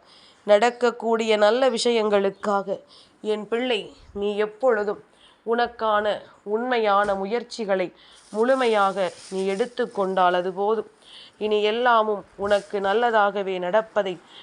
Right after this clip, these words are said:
நிச்சயமாக என்னவென்று உன்னால் சரியாக புரிந்து கொள்ள முடியும். இனி என்ன நடக்கும் ஏது நடக்கும் என்கின்ற எண்ணம் எல்லாம் உனக்குள் இல்லாமல் நடந்தது எல்லாம் நன்மைக்குத்தான் என்று சொல்லி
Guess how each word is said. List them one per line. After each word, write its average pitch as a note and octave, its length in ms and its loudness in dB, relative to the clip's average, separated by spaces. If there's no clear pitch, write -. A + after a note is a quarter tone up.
நிச்சயமாக A3 800 0
என்னவென்று G#3+ 600 -4
உன்னால் F#3 420 0
சரியாக G3+ 640 0
புரிந்து A3+ 440 -4
கொள்ள F3+ 300 -4
முடியும். G3 380 -8
இனி G#3 200 0
என்ன A#3 180 -2
நடக்கும் A#3 640 -2
ஏது A#3+ 260 2
நடக்கும் G#3+ 540 0
என்கின்ற G3+ 580 -4
எண்ணம் A3+ 340 -4
எல்லாம் G3 360 -2
உனக்குள் G3 560 -4
இல்லாமல் G3 440 -2
நடந்தது G#3 560 0
எல்லாம் G#3 480 0
நன்மைக்குத்தான் A3 800 -4
என்று G3 300 -6
சொல்லி A#3 340 -2